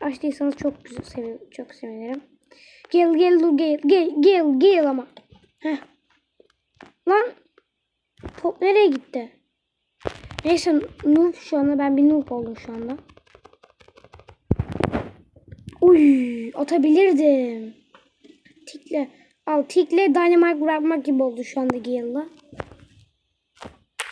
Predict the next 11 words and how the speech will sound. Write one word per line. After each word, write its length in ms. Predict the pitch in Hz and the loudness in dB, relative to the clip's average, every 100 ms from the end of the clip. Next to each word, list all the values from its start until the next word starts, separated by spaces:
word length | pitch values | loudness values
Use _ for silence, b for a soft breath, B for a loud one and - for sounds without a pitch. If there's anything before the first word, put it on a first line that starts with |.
| _ _ _ - | _ _ _ -16
Ay. 160 | 233 - _ _ _ _ _ _ _ _ _ _ _ _ _ _ - | -16 -18 _ _ _ _ _ _ _ _ _ _ _ _ _ _ -2
Ne 160 | 330 | -2
diyor 260 | 330 392 269 | 2 0 0
Rosa? 300 | 240 - 339 | -4 -6 -2
My 320 | 311 285 277 | 0 0 -2
game 380 | 240 277 294 285 | 0 -2 -2 -6
bir 40 | |
şey, 200 | - 294 | -6 -4
bir 40 | 262 | -4
şey 240 | - 285 | -4 -4
diyor. 140 | 226 | -4